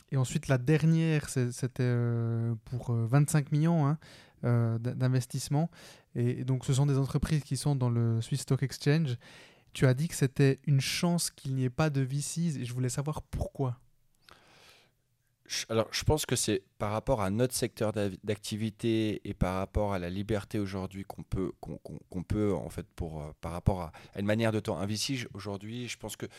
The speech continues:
Speaker 2: pour certains domaines d'activité, je pense que c'est, c'est génial d'en avoir. Et d'ailleurs, c'est nécessaire.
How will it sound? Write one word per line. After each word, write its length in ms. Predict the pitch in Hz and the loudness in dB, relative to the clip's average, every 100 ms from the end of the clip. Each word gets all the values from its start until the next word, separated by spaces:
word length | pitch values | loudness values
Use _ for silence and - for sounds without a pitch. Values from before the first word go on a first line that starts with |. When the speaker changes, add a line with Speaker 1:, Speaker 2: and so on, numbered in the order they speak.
| - | -20
Speaker 2:
pour 140 | - 110 | -6 -4
certains 240 | 110 127 | -4 -6
domaines 240 | 113 110 107 | -6 -4 -4
d'activité, 420 | 101 92 95 131 | -6 -10 -12 -10
je 100 | - | -10
pense 140 | 101 | -12
que 100 | - | -12
c'est, 300 | 92 - 80 82 | -10 -10 -12 -14
c'est 180 | 95 - | -12 -10
génial 340 | 95 107 110 98 | -6 -2 -2 -2
d'en 140 | 90 | -6
avoir. 320 | 95 90 76 | -8 -8 -12
Et 40 | 80 | -10
d'ailleurs, 260 | 92 101 | -6 -4
c'est 160 | 101 - | -6 -8
nécessaire. 580 | 92 - 92 87 87 | -10 -8 -8 -10 -18